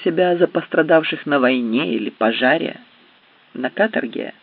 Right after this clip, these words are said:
они были более обеспечены, чем другие заключенные. Мир бродяг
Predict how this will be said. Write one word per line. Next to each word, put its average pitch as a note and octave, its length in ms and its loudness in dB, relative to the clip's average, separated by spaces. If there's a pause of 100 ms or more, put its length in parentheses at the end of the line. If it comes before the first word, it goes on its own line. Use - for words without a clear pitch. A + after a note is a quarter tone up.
(180)
они C3 240 -2
были C3+ 560 2
более D3+ 400 2
обеспечены, C3+ 920 -2 (320)
чем C3+ 200 0
другие D3+ 400 -2
заключенные. - 800 -12 (1200)
Мир D#3 260 0
бродяг D3 560 0